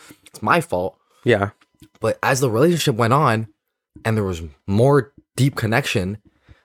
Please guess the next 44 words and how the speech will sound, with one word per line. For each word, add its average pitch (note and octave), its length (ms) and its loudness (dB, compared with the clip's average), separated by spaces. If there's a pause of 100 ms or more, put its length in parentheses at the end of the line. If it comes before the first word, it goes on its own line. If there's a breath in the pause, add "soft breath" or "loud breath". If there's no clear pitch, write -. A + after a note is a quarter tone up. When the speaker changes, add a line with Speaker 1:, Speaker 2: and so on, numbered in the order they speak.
(180 soft breath)
Speaker 1:
I G2+ 100 0
just G2 180 -2
started, F2+ 280 -2 (160)
I, G#2+ 80 0 (140)
I G2 80 -2
couldn't - 400 -2
do G#2 180 0
it. D#2 180 -6 (520 soft breath)
Like, - 120 -8
Speaker 2:
Mm-hmm. G2+ 320 2
Speaker 1:
I - 20 -6
couldn't G#2 220 -4
do B2+ 80 4
that A2 160 0
deep F2+ 120 -8
connection. E2+ 340 -6
It - 20 -4
was E2 120 -6
too B2 180 0
vulnerable G2+ 460 0
to D#2 60 -8
me E2 220 -8 (220 soft breath)
because A#2 220 -2
vulnerability C#3+ 760 2
is F#2 120 -4
also G2 520 -2 (400)
emotional. G2+ 720 -2 (340 soft breath)
And A2 120 0
I C3+ 80 2
just C#3 160 -4
couldn't D#3 220 2
even C#3 160 0
do C#3 120 2
emotion. G#2 500 0
I A2 60 0
suppressed E3 460 0
so - 180 0
much D3 180 -2
emotion B2+ 360 -4
that D#3+ 100 -4
I B2+ 100 -2
couldn't D3 280 -8
even D3 180 -6 (120)
do C3 260 0